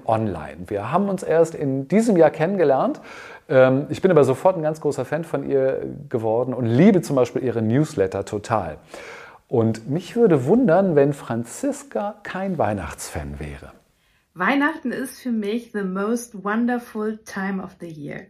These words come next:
Speaker 2: Wirklich. Ich finde es wunderschön, dass es früh dunkel wird. Es ist nicht, dass ich den Sommer hasse. Ich finde den Sommer <laughs> ganz, ganz toll.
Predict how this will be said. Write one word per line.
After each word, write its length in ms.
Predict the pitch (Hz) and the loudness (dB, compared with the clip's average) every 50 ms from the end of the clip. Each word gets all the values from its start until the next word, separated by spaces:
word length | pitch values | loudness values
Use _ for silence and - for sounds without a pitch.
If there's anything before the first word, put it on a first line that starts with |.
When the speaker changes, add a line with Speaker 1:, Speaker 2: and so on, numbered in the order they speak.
| _ _ _ _ | _ _ _ _
Speaker 2:
Wirklich. 460 | 185 214 240 240 - - 156 156 156 - - - - - - | 0 0 0 0 -2 -8 -12 -12 -14 -18 -20 -20 -20 -20 -10
Ich 180 | - - - - | -8 -8 -6 -4
finde 240 | - 285 269 262 247 | -2 -2 -2 0 -2
es 260 | 233 233 - - - | -4 -6 -10 -10 -6
wunderschön, 680 | 254 277 277 285 285 285 277 - 262 254 247 240 240 - - _ - - | -4 -2 0 0 0 -2 -2 -4 -4 -4 -4 -4 -4 -8 -12 _ -10 -8
dass 140 | 247 240 | -6 -4
es 280 | 254 262 233 - - _ _ | -4 -6 -8 -10 -14 _ _
früh 280 | - - - - 247 | -18 -12 -6 -4 -4
dunkel 380 | 226 226 214 208 208 - 226 - | -2 -2 -4 -4 -4 -4 -4 -4
wird. 160 | 180 175 180 | -2 -4 -6
Es 100 | 202 196 | -6 -6
ist 140 | 254 262 - | -6 -6 -4
nicht, 160 | 302 285 - | -6 -4 -4
dass 100 | 262 233 | -4 -4
ich 120 | 226 214 - | -4 -4 -2
den 120 | 226 208 | -2 -2
Sommer 320 | 196 196 190 196 202 165 | -2 -2 -2 -4 -4 -6
hasse. 160 | 151 - - 143 | -8 -12 -12 -12
Ich 120 | 135 - | -12 -8
finde 180 | - 214 202 226 | -6 -4 -2 -2
den 80 | 202 | -2
Sommer 200 | 190 202 196 160 156 | -2 -4 -4 -4 -6
<laughs> 60 | 151 | -6
ganz, 160 | 151 151 - | -8 -10 -10
ganz 260 | - - - - - - | -12 -12 -12 -12 -12 -10
toll. 260 | - - - 180 | -8 -6 -6 -6